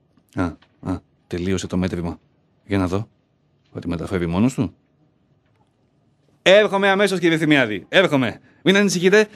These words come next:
θα την ξαναβάλω στη θέση της. Που να στη βάλω εκεί που ξέρεις.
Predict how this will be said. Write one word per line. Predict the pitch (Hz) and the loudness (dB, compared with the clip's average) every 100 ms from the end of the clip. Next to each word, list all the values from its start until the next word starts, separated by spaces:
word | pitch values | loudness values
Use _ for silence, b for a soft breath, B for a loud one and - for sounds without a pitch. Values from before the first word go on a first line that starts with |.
| B | B
θα | B 156 | B 0
την | |
ξαναβάλω | 147 147 151 180 196 | 2 2 2 2 2
στη | 190 | 0
θέση | 196 170 | 0 0
της. | 110 92 - _ _ _ _ _ | -4 -8 -10 _ _ _ _ _
Που | - | -10
να | 87 | -8
στη | 85 87 | -8 -6
βάλω | 87 90 82 | -2 -2 -4
εκεί | 80 | -8
που | - - | -12 -10
ξέρεις. | - 87 85 - - | -6 -6 -6 -10 -12